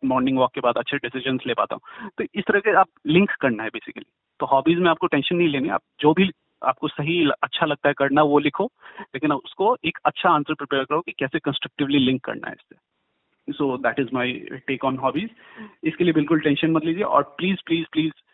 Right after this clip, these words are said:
आप fake hobbies मत लिखिए, वो बहुत गंदा impression डालता है और वो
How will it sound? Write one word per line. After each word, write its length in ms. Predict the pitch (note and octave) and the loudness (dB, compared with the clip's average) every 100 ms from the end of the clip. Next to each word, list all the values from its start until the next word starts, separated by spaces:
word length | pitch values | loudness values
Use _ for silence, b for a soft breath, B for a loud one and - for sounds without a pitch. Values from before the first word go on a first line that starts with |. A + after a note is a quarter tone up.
| B B | B B
आप 400 | C#3 C#3 - - - - | -8 -8 -12 -14 -4 2
fake 180 | F3 | 2
hobbies 280 | - C#3+ C#3+ C3 | 4 2 0 -2
मत 120 | B2 - | -2 -8
लिखिए, 280 | - A#2 - _ _ - | -16 -16 -18 _ _ -14
वो 380 | B2 B2 C#3 C#3+ | -12 -6 -2 0
बहुत 320 | C3 C#3 C#3 - | 2 2 0 -8
गंदा 280 | C3+ C3 C#3+ | -4 2 4
impression 400 | C#3 C#3+ C#3 C#3+ | 4 2 0 2
डालता 280 | C3 B2+ C#3 | 2 2 -2
है 160 | - C3+ | -2 -2
और 220 | C3+ - B B B | -2 -6 B B B
वो 120 | C#3 | -4